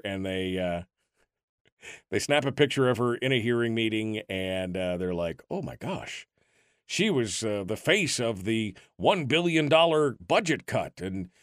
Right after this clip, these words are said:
she was sacked in twenty nineteen because," you know, and they go on to talk about how Ben Carpenter, Representative Ben Carpenter, has stayed in touch and hired her to work as a policy advisor in Juneau.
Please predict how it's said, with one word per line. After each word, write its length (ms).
she 160
was 180
sacked 680
in 240
twenty 320
nineteen 720
because," 680
you 160
know, 280
and 360
they 80
go 120
on 100
to 60
talk 280
about 300
how 360
Ben 240
Carpenter, 460
Representative 520
Ben 220
Carpenter, 520
has 140
stayed 300
in 100
touch 320
and 120
hired 300
her 100
to 80
work 280
as 120
a 40
policy 540
advisor 540
in 260
Juneau. 580